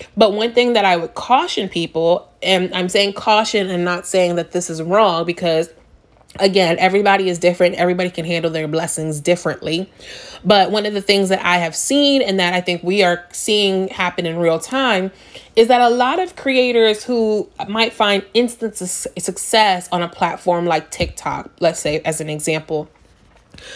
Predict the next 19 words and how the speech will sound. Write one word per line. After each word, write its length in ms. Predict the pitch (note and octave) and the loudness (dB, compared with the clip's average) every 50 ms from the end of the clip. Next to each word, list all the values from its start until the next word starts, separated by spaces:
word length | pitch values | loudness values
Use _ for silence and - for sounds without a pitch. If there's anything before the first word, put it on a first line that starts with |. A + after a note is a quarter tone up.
| - - - _ - | -20 -20 -18 _ -2
really 380 | G3+ A#3 D4 D#4+ F4 F4 E4+ | 4 4 4 4 4 0 -2
haven't 320 | D4 D4+ C#4+ D4+ C#4 C#4 C4+ | -2 -2 -2 0 0 2 2
even 220 | C#4 B3+ C4 A#3+ | 2 2 0 0
had 200 | A#3+ A3+ G#3+ G3+ | -2 -2 -2 -2
a 100 | F#3 F3 | -2 -4
chance 640 | - - - - - A#3 A3 A3+ A3+ A3+ A3+ - - | -4 -6 -10 -6 -2 0 0 0 0 -2 -4 -6 -4
yet 320 | G#3+ G#3 G3 G3 - - - | -2 0 0 0 -2 -6 -8
to 180 | - F#3+ E3+ | -6 -6 -6
figure 540 | - - - - - A#3 A#3 A3+ A3+ A3 G3 | -6 -8 -10 -2 2 4 4 6 4 2 2
out 520 | - - - F#3 F#3 F3 E3+ - - - _ _ _ _ _ - | 0 0 2 4 4 2 2 -2 -8 -12 _ _ _ _ _ -8
how 220 | - - G#3+ A3 | -2 2 2 2
to 80 | G#3+ G3 | 2 0
sustain 580 | F#3 - F#3+ - - - - F3 F3+ F#3+ G3 G#3 | -4 -6 -8 -6 -6 -2 0 0 0 0 0 0
that 200 | G#3 G3+ G3 F#3 | -2 -2 -2 0
growth 540 | G3+ A3 A3+ A3+ A3+ A#3+ A#3 A#3 - - | 2 4 4 6 6 6 4 2 -2 -12
slash 500 | - - - G#3 G3 G3 F#3+ F#3 F3+ - - - | -8 -2 2 4 4 4 4 2 0 -4 -10 -10
really 600 | - F3 F3 F#3+ G3+ G#3 G#3+ G3+ G3+ F#3+ F#3 E3 - - | -8 -6 -4 0 2 2 2 2 2 0 -2 -4 -6 -6
leverage 640 | E3 E3+ F#3 F3+ F#3 F3+ F3+ F3+ E3+ E3+ E3 - | 0 2 4 4 4 4 4 2 2 2 2 0
it 220 | E3+ D#3 E3 - | -2 -2 -2 -4